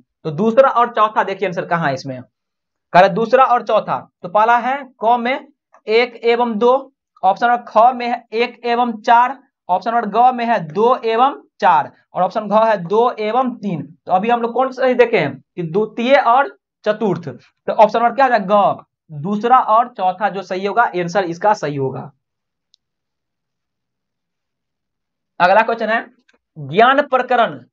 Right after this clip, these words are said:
वायस्रोतन के निम्न में कौन सा उदाहरण है? ऑप्शन नंबर ए अनुसंधान और विकास क्रियाएं, ऑप्शन नंबर बी है व्यवसाय अनुसंधान, ऑप्शन नंबर सी है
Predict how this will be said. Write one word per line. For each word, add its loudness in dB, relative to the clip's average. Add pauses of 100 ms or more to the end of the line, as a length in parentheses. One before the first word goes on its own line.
(240)
वायस्रोतन -2
के -2 (400)
निम्न -2
में 0 (840)
कौन 2
सा 2 (500)
उदाहरण 2
है? -12 (640)
ऑप्शन -2
नंबर 0
ए 0
अनुसंधान 0
और -2 (520)
विकास 0
क्रियाएं, -4 (260)
ऑप्शन -2
नंबर -2
बी 0
है 4 (400)
व्यवसाय 4
अनुसंधान, -4 (260)
ऑप्शन 0
नंबर 2
सी -6
है 4